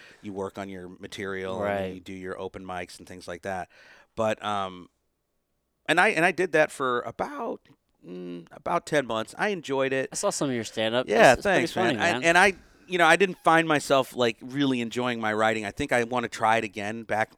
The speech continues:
Speaker 1: you know, like, in Atlanta because I think it is a good, like, outlet.
Speaker 2: And you're in a different place.
Speaker 1: Yeah,
Speaker 2: You know what I
Speaker 1: exactly.
Speaker 2: mean? You're a whole
Speaker 1: Yeah,
Speaker 2: different human.
Speaker 1: a whole different person that has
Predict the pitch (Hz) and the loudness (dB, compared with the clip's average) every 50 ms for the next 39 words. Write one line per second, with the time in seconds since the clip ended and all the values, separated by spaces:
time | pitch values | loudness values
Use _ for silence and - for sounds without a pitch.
0 | _ - 117 117 104 101 98 101 98 - 107 104 107 - 101 101 101 104 104 101 | _ -12 -10 -8 -6 -4 -4 -4 -6 -6 -8 -10 -8 -8 -8 -8 -6 -6 -8 -8
1 | 98 - 98 101 98 - - 117 - 107 101 101 - 98 90 _ - 104 101 95 | -10 -10 -8 -8 -8 -8 -8 -10 -8 -6 -8 -8 -8 -10 -14 _ -6 -6 -6 -4
2 | 95 95 92 - 82 85 92 107 120 123 131 147 156 _ _ - - 147 165 175 | -6 -6 -6 -6 -6 -6 -6 -4 -4 -4 -4 -4 -4 _ _ -8 -6 -4 -2 -2
3 | 180 151 120 107 127 123 - 110 92 - - 123 123 113 95 - - - - 127 | -2 -2 -2 -2 -2 -4 -4 -4 -8 -6 -2 0 0 0 -2 -4 -6 -2 4 6
4 | 143 131 113 101 92 - 98 107 101 117 110 104 101 127 123 120 120 117 120 120 | 8 8 6 4 0 -4 -6 -4 0 0 2 2 2 0 -2 -2 -4 -4 -6 -6
5 | 113 107 104 147 180 220 240 220 202 156 120 107 113 117 113 104 92 87 85 - | -6 -2 4 6 6 6 6 6 6 4 2 2 -2 -6 -6 -6 -8 -10 -6 -2
6 | - 123 135 - - 160 170 170 160 165 156 - 147 123 - 135 123 120 - 131 | -2 -2 -2 -2 0 2 2 2 2 0 -4 -6 -8 -8 -2 -2 -2 -2 -2 -6
7 | 117 113 101 101 120 110 95 | -8 -8 -6 -4 -6 -6 -6